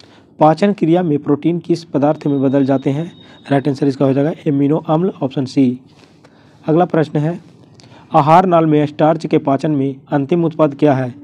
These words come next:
Right answer इसका हो जाएगा maltose, option सी। अगला प्रश्न है, पित्त निम्नलिखित में से किसके द्वारा पैदा किया जाता है? Right answer इसका हो जाएगा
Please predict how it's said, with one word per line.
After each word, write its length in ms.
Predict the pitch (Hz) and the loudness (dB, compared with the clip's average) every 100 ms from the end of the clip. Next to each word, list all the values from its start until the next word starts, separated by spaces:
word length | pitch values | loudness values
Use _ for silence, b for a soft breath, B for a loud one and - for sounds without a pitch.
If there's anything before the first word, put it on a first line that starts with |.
| B B B - | B B B 2
Right 200 | 151 156 | 4 4
answer 240 | 151 160 | 2 2
इसका 180 | 147 165 | 0 2
हो 80 | 143 | 2
जाएगा 200 | 147 165 | 2 0
maltose, 520 | 170 139 131 147 175 - - | 0 2 2 2 0 -2 -8
option 260 | 135 160 180 - - - | -6 -4 -6 -10 -20 -12
सी। 380 | - 175 135 - B B B - | 0 4 2 0 B B B -2
अगला 220 | 151 165 | 0 2
प्रश्न 320 | 160 147 151 | 0 -2 -2
है, 200 | 143 170 - b b - | -2 -4 -10 b b 0
पित्त 220 | 185 202 | 2 4
निम्नलिखित 500 | 175 165 156 151 - | 2 2 0 0 -2
में 80 | 160 | -2
से 260 | 143 135 143 b b - | -2 -2 -4 b b -4
किसके 240 | 156 202 | 2 2
द्वारा 240 | 170 156 156 | 4 2 2
पैदा 260 | 147 156 | 2 2
किया 180 | 160 151 | 0 0
जाता 300 | 139 135 151 | 0 0 0
है? 200 | 156 180 - - - - | -2 -6 -12 -20 -20 -2
Right 260 | 160 156 | 0 0
answer 200 | 139 151 | 0 0
इसका 200 | 139 156 | 0 2
हो 60 | 139 | 2
जाएगा 280 | 143 170 | 2 0